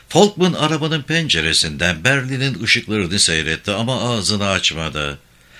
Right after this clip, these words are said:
Araba Kurfürstendamm'daki otelin önünde durduğunda kız Folkman'a baktı.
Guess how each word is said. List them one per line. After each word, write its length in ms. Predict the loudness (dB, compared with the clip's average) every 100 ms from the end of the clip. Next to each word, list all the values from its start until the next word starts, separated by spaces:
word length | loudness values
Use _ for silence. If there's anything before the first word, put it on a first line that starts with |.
| -18 -18 2
Araba 400 | 4 4 2 0
Kurfürstendamm'daki 1300 | 0 0 0 -4 -2 -2 0 -2 0 -2 -2 -4 -4
otelin 400 | -4 -4 -4 -2
önünde 460 | -2 -2 -2 -2 -2
durduğunda 640 | -2 -2 -2 -4 -2 -4
kız 360 | -2 -4 -2 -4
Folkman'a 640 | -2 -2 -2 -4 -2 0
baktı. 560 | -2 -4 -4 -4 -4